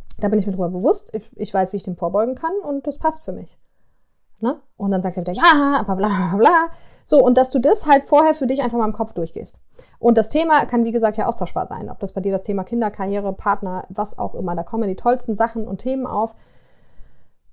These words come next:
Geh einfach, leg dir Antworten zurecht, die ganz entspannt sind. Und du kannst auch durchaus eine Antwort dreimal wiederholen. Und zum Beispiel bei diesem veganen Beispiel jetzt dann immer sagen,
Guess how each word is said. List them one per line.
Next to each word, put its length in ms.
Geh 280
einfach, 540
leg 220
dir 140
Antworten 360
zurecht, 600
die 80
ganz 200
entspannt 360
sind. 340
Und 140
du 60
kannst 200
auch 60
durchaus 280
eine 200
Antwort 240
dreimal 220
wiederholen. 440
Und 160
zum 100
Beispiel 220
bei 120
diesem 200
veganen 320
Beispiel 280
jetzt 140
dann 80
immer 140
sagen, 400